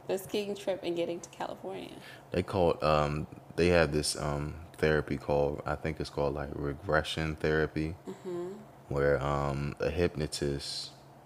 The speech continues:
Speaker 2: puts you under, like, cer-, a certain trance, and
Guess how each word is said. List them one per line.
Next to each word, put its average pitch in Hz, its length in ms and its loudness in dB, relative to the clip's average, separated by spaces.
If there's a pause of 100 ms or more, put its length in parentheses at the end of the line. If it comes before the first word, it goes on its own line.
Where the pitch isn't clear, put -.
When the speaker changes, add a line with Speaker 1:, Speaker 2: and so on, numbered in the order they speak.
(1200)
Speaker 2:
puts - 320 2
you 80 120 2
under, 76 220 2
like, 69 260 2
cer-, - 320 -4
a 71 120 0
certain 73 380 0
trance, - 720 -2 (680)
and 71 540 -2